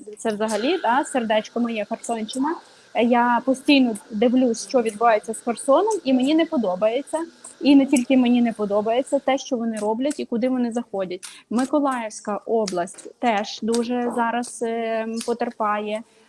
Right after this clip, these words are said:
Ем, аграрії, та, знову ж таки кажу, знають, тому що збирають врожай. Ми вже всі бачили те відео, та? Але це ж не поодинока така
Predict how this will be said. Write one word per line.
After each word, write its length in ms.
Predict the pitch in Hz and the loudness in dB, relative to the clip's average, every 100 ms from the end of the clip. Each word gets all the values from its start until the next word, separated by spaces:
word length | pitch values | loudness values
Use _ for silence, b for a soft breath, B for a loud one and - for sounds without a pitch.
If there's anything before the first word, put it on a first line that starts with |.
| b 208 | b -12
Ем, 480 | 214 214 202 214 - | -10 -8 -8 -8 -6
аграрії, 600 | 233 233 220 208 208 208 | -6 -2 -2 0 -2 -4
та, 240 | - - | -6 -8
знову 300 | 208 233 214 | -4 -4 -4
ж 120 | - | -10
таки 180 | 220 208 | -10 -10
кажу, 340 | - 226 214 208 | -6 -6 -4 -4
знають, 540 | 208 208 202 214 - | -6 -6 -6 -10 -10
тому 200 | 214 208 | -8 -8
що 160 | 208 214 | -6 -6
збирають 540 | 202 214 208 208 208 | -4 -4 -4 -6 -6
врожай. 600 | 202 214 202 208 196 196 | -6 -6 -4 -4 -4 -6
Ми 100 | 208 | -8
вже 160 | 214 220 | -8 -10
всі 240 | - - | -6 -2
бачили 380 | 202 202 - 202 | 0 -2 -4 -6
те 180 | 202 208 | -2 -4
відео, 420 | 196 202 196 196 | -2 -4 -2 -4
та? 120 | - | -2
Але 260 | 226 254 196 | -2 -2 -4
це 180 | 202 226 | -6 -6
ж 80 | - | -4
не 100 | 220 | -2
поодинока 600 | 220 220 254 254 208 180 | 0 4 4 4 0 -6
така 320 | 190 185 185 | -8 -6 -6